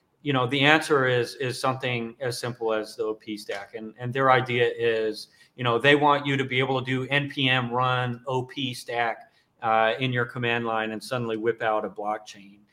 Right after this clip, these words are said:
uh, that borrows Ethereum security, that borrows their infrastructure and their prover. Um,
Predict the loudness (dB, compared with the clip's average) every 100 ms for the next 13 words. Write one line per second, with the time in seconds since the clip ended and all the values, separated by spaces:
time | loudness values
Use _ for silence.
0 | _ _ -4 -4 0 0 0 0 4 6
1 | 6 0 -6 -6 -4 -4 -6 -12 -10 -6
2 | -4 -2 -4 -6 -4 0 0 0 -4 -6
3 | -6 -8 -12 -8 -10 -8 -10 -10 -10 -12
4 | -10 -10 -10 -12 -14 _ _ _ _ -4
5 | -2 0 -2 -8 -16